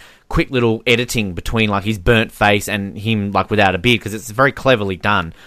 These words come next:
the way they kind of do the back and forth with the mirror. It's just so seamless. You just kind of, it's very subtle the way they do it. Um, and one thing I do, I do love that line that Christian says,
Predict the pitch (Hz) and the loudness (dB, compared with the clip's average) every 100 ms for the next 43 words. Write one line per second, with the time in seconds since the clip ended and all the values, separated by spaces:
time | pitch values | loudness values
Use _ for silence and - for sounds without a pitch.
0 | - 107 107 101 107 101 90 98 92 104 | -12 0 2 2 0 -4 -2 -4 0 0
1 | - 95 101 95 101 95 98 - - 135 | 0 -4 -2 -2 -4 -4 -4 -6 0 0
2 | - - 104 95 - 92 - - - 98 | 0 -2 -2 -4 -8 -12 -12 -12 -6 -6
3 | 92 - - - 123 113 - 110 - 104 | -6 -14 -20 0 2 2 2 -2 -2 -4
4 | 95 92 90 90 87 98 85 - 95 90 | -2 -2 0 -4 -2 -4 -4 -4 0 0
5 | 87 85 82 - _ _ - 117 156 131 | 0 -4 -12 -20 _ _ 0 2 4 4
6 | 110 110 107 107 123 117 107 98 85 95 | 4 4 2 2 2 4 4 2 0 2
7 | 95 98 87 110 - 98 90 101 92 87 | 2 2 -4 -4 -4 -8 0 2 2 0